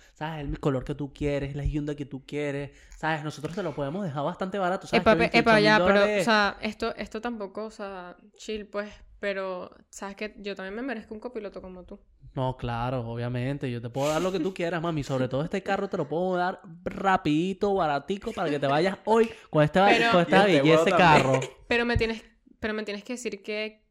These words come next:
Speaker 2: qué es lo que se tiene que hacer para encontrar una rebaja en este carro, porque
Speaker 1: No, bueno, lamentablemente lo único que podemos hacer rebajas son mil dólares y dependiendo del down payment que pongan, nosotros podemos hacer algún tipo de
Speaker 2: Pero mira, yo,
Speaker 1: negocio
Speaker 2: em,
Speaker 1: para
Speaker 2: ya
Speaker 1: que el
Speaker 2: va.
Speaker 1: A P R sea lo más al-, lo más bajo posible.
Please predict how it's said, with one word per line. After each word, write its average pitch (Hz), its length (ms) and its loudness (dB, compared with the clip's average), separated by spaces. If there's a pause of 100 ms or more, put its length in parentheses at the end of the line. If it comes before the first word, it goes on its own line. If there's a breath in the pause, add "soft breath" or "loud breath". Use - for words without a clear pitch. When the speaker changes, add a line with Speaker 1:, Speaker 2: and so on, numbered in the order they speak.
Speaker 2:
qué 214 260 -6
es 214 120 -12
lo 220 140 -8
que 240 100 -8
se 233 100 -14
tiene 190 220 -14
que 226 80 -16
hacer 220 240 -10
para 285 220 -6
encontrar 196 340 -10
una 190 160 -8
rebaja 190 320 -12
en 196 80 -12
este - 220 -18
carro, - 280 -12
porque - 240 -16
Speaker 1:
No, 139 280 6
bueno, 139 200 4
lamentablemente 139 800 0
lo 151 120 4
único 147 260 0
que 160 80 -8
podemos 139 340 0
hacer 147 220 -2
rebajas 165 400 2
son 147 240 -4
mil 160 240 0
dólares 165 460 2 (400 soft breath)
y 156 100 0
dependiendo 139 460 4
del 156 120 6
down 135 160 2
payment 143 240 -4
que 156 120 -4
pongan, 180 400 -2
nosotros 131 320 -6
podemos 143 320 -2
hacer 143 180 -2
algún 143 240 -2
tipo 180 420 -4
de 147 340 2
Speaker 2:
Pero - 100 0
mira, 233 200 -2
yo, 208 160 0
Speaker 1:
negocio 208 280 2
Speaker 2:
em, 196 60 0
Speaker 1:
para 170 120 4
Speaker 2:
ya - 60 2
Speaker 1:
que 156 80 2
el 143 60 4
Speaker 2:
va. 143 80 6
Speaker 1:
A 139 40 0
P 151 100 0
R 156 180 6
sea 170 180 2
lo 170 80 2
más 143 180 -2
al-, 151 260 0
lo 143 120 4
más 131 160 -2
bajo 147 200 0
posible. 156 200 -4